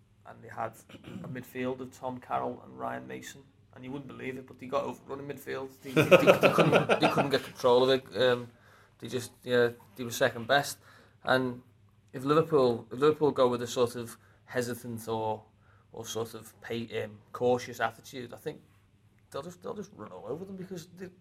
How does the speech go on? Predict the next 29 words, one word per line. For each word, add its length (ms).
they've 180
got, 280
they've 180
not 200
just 140
got 140
a 40
Champions 400
League 220
team, 220
they've 100
got 120
a 40
successful 560
Champions 400
League 240
team. 160
They've 120
got 180
a 20
team 140
that's 100
been 140
to 80
the 80
final, 500
or, 120
you 40
know, 120